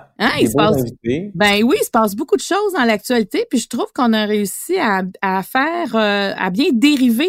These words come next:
Speaker 1: les sujets, tu sais, à, à bien nous les faire comprendre. On a commencé, entre autres, par le conspirationniste, parce que ça prend de plus en plus de place, puis là, ben, il y a des gens qui veulent pas le vaccin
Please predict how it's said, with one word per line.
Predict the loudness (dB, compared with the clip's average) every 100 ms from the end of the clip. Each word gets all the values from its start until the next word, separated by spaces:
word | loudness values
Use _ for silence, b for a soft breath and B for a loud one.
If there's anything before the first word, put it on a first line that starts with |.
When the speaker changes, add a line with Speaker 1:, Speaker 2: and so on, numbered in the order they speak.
| 0
Speaker 1:
les | -2
sujets, | -2 -4 0 0 0
tu |
sais, | -2
à, | 0 0 0 -4 B B -2
à | 0
bien | 0 2
nous | 4
les | 4
faire | 2 2
comprendre. | 2 0 -2 0
On | 2
a | 0
commencé, | 0 0 0 -2 -2 -2
entre | -4 0
autres, | 0 0
par | 0 0
le | -2
conspirationniste, | 0 -2 0 -2 0 0 0 -2 0 -2 -2
parce | -6 -6 -6
que | -6 -6 B -16 -16 B B -2
ça | 0 2
prend | 0 0
de | 0
plus | 0 0 0
en | 0 0
plus | 0 -4
de | -2
place, | 0 0 0 -6 -6
puis | 0
là, | 0
ben, | 2 2 2
il | 2
y | 2
a |
des | 2 0
gens | 0 -2
qui | -2 0
veulent | 0
pas | 0 0
le | 2
vaccin | 0 -2 -4 -2 0